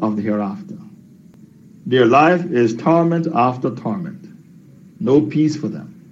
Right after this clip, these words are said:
They suffer mental depression in the dunya, and in the hereafter they will suffer in the hellfire.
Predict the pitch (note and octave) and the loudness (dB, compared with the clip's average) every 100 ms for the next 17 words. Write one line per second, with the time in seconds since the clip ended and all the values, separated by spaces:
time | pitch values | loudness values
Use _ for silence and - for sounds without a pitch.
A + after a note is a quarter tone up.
0 | - - - - - - - - - - | -20 -20 -20 -20 -20 -20 -20 -20 -20 -4
1 | A#2+ A#2+ A#2+ D3+ C#3 B2+ D3+ D3+ B2 B2 | 2 2 2 2 2 2 2 4 4 4
2 | A2 D3+ D3+ D3 C#3 C#3 C3+ B2 A2 A2 | 4 2 4 0 0 0 0 2 0 0
3 | C#3+ - - - - - - - - - | -4 -10 -18 -20 -20 -20 -20 -20 -20 -20
4 | - - - - - - A2 A2 A2 A#2+ | -20 -20 -20 -20 -20 -6 -2 0 2 4
5 | C3+ C3+ C3+ D3 A#2 A2+ G#2 G#2+ C#3+ C3 | 2 2 -2 0 2 4 2 2 0 0
6 | B2+ A#2+ A2+ A#2+ - - | -2 -2 -2 -4 -6 -12